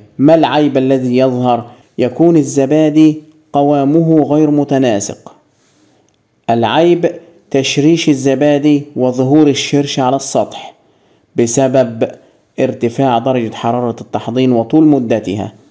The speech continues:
ضع علامة صح أو علامة خطأ. رقم ألف، يتم تجبن اللبن في الحضانة على درجة أربعين مئوية. هذه العبارة صحيحة.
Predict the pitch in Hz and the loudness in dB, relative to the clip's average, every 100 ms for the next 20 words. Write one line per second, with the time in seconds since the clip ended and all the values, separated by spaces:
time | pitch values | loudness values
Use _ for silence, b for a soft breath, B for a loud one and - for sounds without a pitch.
0 | - 147 165 160 165 156 - 151 - - | -6 0 2 2 0 0 -2 -4 -4 -4
1 | 127 113 127 139 - 120 - - 135 135 | -2 0 0 -4 -4 -4 -4 -4 -4 -4
2 | 131 139 160 165 B B B - 127 131 | -4 0 0 0 B B B -4 -2 0
3 | 185 170 165 139 160 147 139 131 135 147 | 0 2 0 0 -2 0 0 0 0 0
4 | 135 127 123 - 120 131 143 135 117 117 | -2 -4 -8 -8 -6 -2 0 0 0 -2
5 | 120 139 127 123 117 113 135 139 131 127 | 0 -2 -2 -2 -2 0 2 2 2 0
6 | 117 107 110 110 120 135 110 113 131 131 | 0 -2 -2 -2 0 0 0 0 -2 -4
7 | 131 123 98 82 | -2 -2 -2 -6